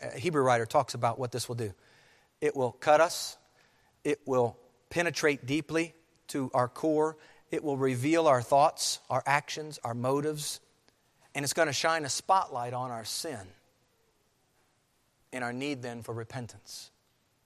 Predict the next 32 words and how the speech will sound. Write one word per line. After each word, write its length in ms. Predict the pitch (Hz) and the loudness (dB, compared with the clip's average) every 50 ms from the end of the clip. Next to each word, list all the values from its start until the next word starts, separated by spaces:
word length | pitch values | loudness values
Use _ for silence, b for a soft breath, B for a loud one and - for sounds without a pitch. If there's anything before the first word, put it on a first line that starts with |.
| _ _ _ _ _ _ _ _ _ _ _ _ _ _ _ _ _ _ _ _ _ _ b b b | _ _ _ _ _ _ _ _ _ _ _ _ _ _ _ _ _ _ _ _ _ _ b b b
The 80 | - 147 | -4 -2
Spirit's 420 | - - - 226 233 190 160 - | -2 0 2 4 4 4 4 4
ministry, 460 | 156 180 196 196 175 - - 160 147 | 2 2 2 2 2 0 0 0 0
we 120 | 143 160 165 | 2 0 0
need 140 | 185 208 | 0 0
to 60 | 214 208 | 0 0
remember 420 | 190 151 143 151 160 147 131 131 | -2 -2 -2 -2 -2 -2 -2 -4
that 140 | 135 139 135 | -4 -6 -6
the 80 | 143 | -8
Spirit's 340 | 131 - - 226 214 180 - | -6 -2 2 2 2 2 0
ministry 440 | 160 165 175 185 170 - - 160 156 | -2 -2 -2 -2 -2 -4 -2 -2 -2
in 100 | 147 143 | 0 2
our 160 | 135 131 127 | 2 2 4
life 480 | 131 147 160 147 131 123 123 - - - | 4 6 6 6 6 4 0 -4 -10 -8
involves 560 | - 143 143 143 131 156 170 175 170 170 156 | -6 -6 -2 2 6 6 8 8 8 6 4
and 100 | 143 139 | 0 -4
includes 540 | 139 139 131 - 175 170 156 147 139 127 120 | -4 -4 -2 0 0 2 2 0 -2 -4 -6
convicting 800 | - - - 147 143 131 185 196 - - - 180 175 175 170 160 b b b b b b - | -8 -8 -8 -6 0 0 0 0 0 -2 -6 -6 -6 -6 -10 -12 b b b b b b -2
men 140 | 139 147 160 | 0 2 2
and 140 | 156 151 143 | 2 0 -2
women 200 | 143 143 139 135 | -2 -2 -2 -6
of 120 | 123 - | -6 -6
sin. 320 | - - 151 135 117 101 95 92 92 _ _ _ _ _ _ _ _ _ _ _ _ _ _ _ _ _ _ _ _ _ _ _ _ _ _ - | -4 -4 -4 -6 -8 -8 -12 -18 -20 _ _ _ _ _ _ _ _ _ _ _ _ _ _ _ _ _ _ _ _ _ _ _ _ _ _ -6
That's 180 | 170 - - | -4 -4 0
one 200 | 226 254 262 240 | 2 4 4 4
of 80 | 208 170 | 4 0
the 80 | 175 | 0
things 280 | 160 202 202 208 196 170 | 0 2 2 2 0 2
the 120 | 170 190 | 2 4
Holy 160 | 175 202 202 180 | 4 4 4 2
Spirit 340 | - - 214 208 196 165 | 0 0 0 0 0 2
does. 500 | 165 185 - 285 - - - - - - | 2 2 2 2 -2 -10 -10 -12 -12 -12